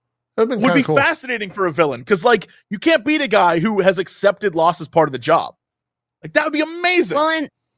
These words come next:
Speaker 3: and it also gets kind of into, like, the downside of time travel, right? Like,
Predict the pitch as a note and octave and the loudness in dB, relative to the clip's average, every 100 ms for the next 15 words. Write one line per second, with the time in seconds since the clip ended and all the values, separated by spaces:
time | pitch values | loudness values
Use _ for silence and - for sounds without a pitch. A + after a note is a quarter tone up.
0 | _ _ _ - C4+ C#4 C#4+ D4+ - E4+ | _ _ _ -10 -4 2 4 4 2 -2
1 | A#3 A#3+ - - B3+ A#3+ A3+ G#3 G#3 - | -2 -4 -6 -8 -2 0 2 2 0 0
2 | G#3+ F#3 E3+ D3+ F#3 E3+ F3 D3+ E3+ D#3+ | 2 2 2 -2 -6 0 0 0 0 0
3 | E3+ F3 - D#3+ D3+ D3+ C#3 - C#3+ C3+ | 0 -2 0 2 2 -2 -4 -4 -4 -4
4 | - C#3 B2 G#2+ A2 C#3+ D#3+ - F3 D#3+ | -2 -2 -2 -4 0 0 0 -2 0 2
5 | D3+ D3 | 2 -4